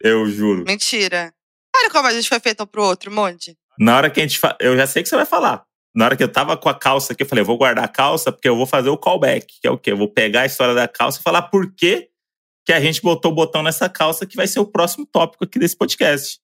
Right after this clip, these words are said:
Speaker 2: Então, é isso. A gente, a gente arrumou essa calça do Modi porque temos um casamento de uma das minhas grandes amigas, Marina, que mora atualmente em Washington. E aí ela vai casar no Kentucky, né?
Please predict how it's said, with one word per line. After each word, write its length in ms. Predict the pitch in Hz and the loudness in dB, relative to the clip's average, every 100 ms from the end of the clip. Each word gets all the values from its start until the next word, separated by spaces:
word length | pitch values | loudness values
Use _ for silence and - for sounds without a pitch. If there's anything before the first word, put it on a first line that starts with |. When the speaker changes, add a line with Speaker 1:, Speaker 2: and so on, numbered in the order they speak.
| - | -4
Speaker 2:
Então, 320 | 311 - 233 | 0 2 2
é 80 | 240 | 2
isso. 440 | 320 269 - 190 - | 0 -2 -2 -4 0
A 120 | 202 | 0
gente, 260 | 233 - - _ _ - | 0 -4 -6 _ _ -4
a 80 | |
gente 220 | 226 233 262 | -4 -2 -2
arrumou 240 | 247 226 | 0 0
essa 160 | 226 240 | 0 -2
calça 200 | 220 - | -2 -4
do 60 | 214 | -2
Modi 240 | 233 247 | -2 -2
porque 200 | - 240 | -6 -8
temos 280 | 220 202 208 | -6 -6 -6
um 80 | 214 | -2
casamento 720 | 202 220 269 196 196 - 226 _ _ _ _ _ | 0 0 0 -4 -6 -18 -20 _ _ _ _ _
de 120 | - | -4
uma 160 | 202 202 | 0 0
das 200 | 202 196 | 0 -2
minhas 220 | 202 196 | -4 -4
grandes 460 | 196 196 247 285 294 | 0 0 0 -2 -2
amigas, 560 | 269 208 196 202 220 | -2 -2 -4 -2 -4
Marina, 560 | 233 196 190 175 196 247 _ | 0 -2 0 -4 -2 -4 _
que 160 | - 247 | -6 0
mora 540 | 247 233 247 285 381 - _ _ _ _ - | 4 4 4 2 0 -6 _ _ _ _ -4
atualmente 560 | 202 247 220 180 - | 0 0 0 -2 -4
em 80 | 233 | -4
Washington. 720 | 262 214 196 214 277 - 311 - _ _ | 0 2 2 -2 -6 -6 -8 -8 _ _
E 80 | 302 | 0
aí 180 | 285 | 2
ela 160 | 226 247 | 2 2
vai 140 | 220 | 0
casar 540 | 220 277 285 233 214 - _ _ _ _ _ 233 | 0 -2 0 0 0 -4 _ _ _ _ _ 0
no 160 | 285 | 0
Kentucky, 920 | 359 392 403 - 269 254 - 175 156 156 _ _ _ _ _ _ _ _ | 2 -2 0 0 0 -2 -6 -6 -6 -10 _ _ _ _ _ _ _ _
né? 300 | 190 196 269 | 0 0 -2